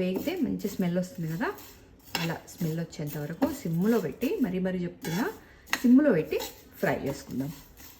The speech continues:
So చూసారు కదా, మంచిగా వేగిపోయింది. సిమ్లో పెట్టుకొని వేయించుకుంటే మనకి మంచిగా వేగుతుంది, స్మెల్ కూడా మంచిగా వస్తుంది. మినపప్పు వేగితే మనకి స్మెల్ మంచిగా వస్తుంది కదా. So అప్పటి వరకు అట్లా వేయించుకొని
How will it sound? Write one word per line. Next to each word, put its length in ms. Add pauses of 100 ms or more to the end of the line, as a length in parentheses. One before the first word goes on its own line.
(920)
So 180
చూసారు 300
కదా, 160 (640)
మంచిగా 360 (640)
వేగిపోయింది. 600 (560)
సిమ్లో 380
పెట్టుకొని 400 (320)
వేయించుకుంటే 600
మనకి 260 (100)
మంచిగా 480
వేగుతుంది, 500 (520)
స్మెల్ 320
కూడా 180
మంచిగా 400
వస్తుంది. 340 (180)
మినపప్పు 500
వేగితే 340
మనకి 280 (180)
స్మెల్ 200 (120)
మంచిగా 320
వస్తుంది 300
కదా. 120 (720)
So 60 (100)
అప్పటి 280
వరకు 220
అట్లా 140 (100)
వేయించుకొని 540